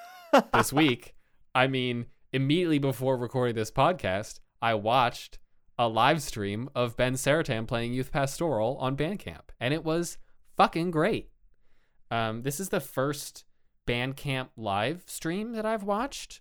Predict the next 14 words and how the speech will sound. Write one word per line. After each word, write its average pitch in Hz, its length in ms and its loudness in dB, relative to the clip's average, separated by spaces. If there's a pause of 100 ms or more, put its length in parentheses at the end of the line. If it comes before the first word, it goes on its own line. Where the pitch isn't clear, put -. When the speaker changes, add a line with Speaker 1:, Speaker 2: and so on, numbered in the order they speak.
(120)
Speaker 2:
Um, 117 340 -4
I 120 80 -4
know 135 140 0
they've 127 320 -4
been 110 400 -4 (500)
trying 117 260 -2
to 110 80 -4
get 110 180 -8
that 104 220 -2
going 107 320 -4
more 101 200 -6
and 98 80 -8
more, 120 400 -4
and 92 360 -8